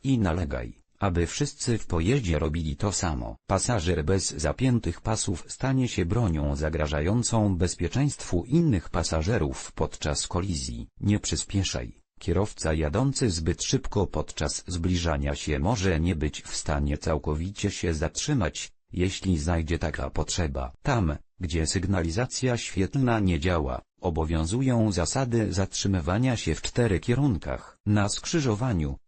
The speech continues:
które jest regulowane znakiem stop tylko na jednym pasie ruchu, pierwszeństwo ma ruch nieregulowany. Pojazd, który dojeżdża do skrzyżowania i zatrzymuje się jako pierwszy, zawsze ma pierwszeństwo przejazdu.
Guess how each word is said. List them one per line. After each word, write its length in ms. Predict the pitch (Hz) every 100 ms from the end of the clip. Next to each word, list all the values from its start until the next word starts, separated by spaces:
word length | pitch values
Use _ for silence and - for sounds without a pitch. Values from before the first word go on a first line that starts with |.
| -
które 320 | - 117 110
jest 240 | 110 - -
regulowane 680 | 98 85 82 80 123 113
znakiem 540 | 82 107 107 113 101 82
stop 340 | - 131 -
tylko 340 | - 165 - 85
na 140 | 90
jednym 420 | 98 135 127 87
pasie 420 | - 127 - 80
ruchu, 420 | 82 85 - - - _ -
pierwszeństwo 840 | 95 71 - 80 73 - - 92
ma 180 | 85 85
ruch 280 | 107 - 107
nieregulowany. 840 | 95 87 82 90 90 104 73 65 -
Pojazd, 600 | - 90 60 60 - - - _
który 300 | - - 90
dojeżdża 540 | 78 80 104 120 117 98
do 160 | 120
skrzyżowania 800 | - - 175 139 92 76 69 90 -
i 260 | - 117
zatrzymuje 640 | 98 95 - 82 78 76 73
się 180 | - 92
jako 300 | 82 - 78
pierwszy, 680 | 143 147 - - 71 - _ -
zawsze 440 | 95 156 - 95
ma 120 | 90 82
pierwszeństwo 840 | 90 85 - 151 117 - 117 104
przejazdu. 720 | - 113 80 65 67 62